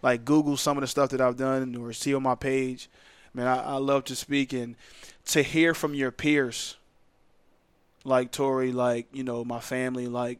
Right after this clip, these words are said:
you know, my coaches and stuff like that, that I truly have a talent for it, is truly special. Like, to speak the way I do and, and, and to deliver the way I do, and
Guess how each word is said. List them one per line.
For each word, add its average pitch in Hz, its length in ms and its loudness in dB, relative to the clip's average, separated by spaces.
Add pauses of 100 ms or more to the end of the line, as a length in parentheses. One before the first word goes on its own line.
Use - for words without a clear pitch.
(120)
you 143 120 -12
know, 117 180 -8
my 110 160 -10
coaches 127 640 -4
and 113 180 -12
stuff 127 260 -6
like 117 140 -6
that, 123 260 -6 (400)
that 120 120 -4
I 117 140 0
truly 143 380 0
have 127 140 0
a 117 60 -6
talent 135 360 0
for 160 300 -4
it, - 60 -18 (720)
is 131 300 -4
truly 139 440 -4
special. 110 540 -8 (360)
Like, 123 380 -2 (1200)
to 143 140 2
speak 185 500 0 (560)
the 143 200 2
way 147 260 8
I 143 160 10
do 147 380 2
and, 123 260 -4
and, 120 340 -6
and 127 200 -8
to 127 120 -6
deliver 135 460 -2
the 131 100 -2
way 131 180 0
I 123 140 2
do, 135 260 -2
and 123 180 -6